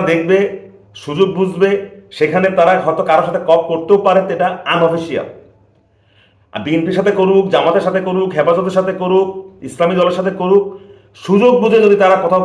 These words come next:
করতে চায়, সেটা করবে তারা অঞ্চল ভিত্তিক, যেটা ভারতে আমরা দেখি। ভারতের কোথাও কোথাও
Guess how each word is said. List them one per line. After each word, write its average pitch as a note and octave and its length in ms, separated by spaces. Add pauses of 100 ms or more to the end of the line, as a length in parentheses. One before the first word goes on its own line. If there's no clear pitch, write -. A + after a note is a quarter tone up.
করতে E3 220 (100)
চায়, F3+ 280
সেটা F3+ 180 (100)
করবে E3+ 280
তারা E3+ 160 (840)
অঞ্চল G#3 440
ভিত্তিক, - 300 (460)
যেটা D#3+ 220
ভারতে F#3+ 320
আমরা F3 200
দেখি। D3 220 (560)
ভারতের E3+ 360
কোথাও F#3+ 240
কোথাও F#3 200